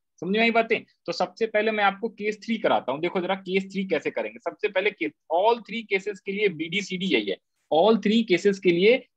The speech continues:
बीडी सीडी ग्यारह हजार और अठारह हजार है, ठीक है। All three cases के लिए बीडी और सीडी ग्यारह हजार और अठारह हजार है। तो हमें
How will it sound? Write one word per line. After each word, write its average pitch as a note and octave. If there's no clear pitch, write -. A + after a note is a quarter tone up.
बीडी D#3+
सीडी G3
ग्यारह D#3
हजार G3
और F3
अठारह E3+
हजार C#3
है, F#2
ठीक G3
है। A#3+
All G#3
three G3+
cases F3+
के F3
लिए F3+
बीडी D#3
और F#3+
सीडी F#3+
ग्यारह D#3+
हजार G#3
और G3+
अठारह D#3+
हजार G#2+
है। F#2+
तो F#3
हमें E3+